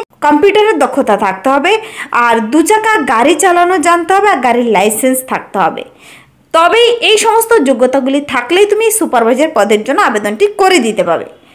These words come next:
দেখো এই পদের জন্য যদি আবেদন করতে ইচ্ছুক থাকো তবে নিয়োগটি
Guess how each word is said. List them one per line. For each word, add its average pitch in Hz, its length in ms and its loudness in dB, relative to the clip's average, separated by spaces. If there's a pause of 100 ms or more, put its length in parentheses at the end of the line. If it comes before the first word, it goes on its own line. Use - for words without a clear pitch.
(420)
দেখো 359 180 0 (180)
এই 427 140 2
পদের 480 340 2
জন্য 508 140 2 (140)
যদি 320 160 2 (160)
আবেদন 381 320 0 (160)
করতে 320 280 0 (120)
ইচ্ছুক 403 300 -2 (140)
থাকো 208 280 -6 (440)
তবে 330 180 2 (120)
নিয়োগটি 381 320 2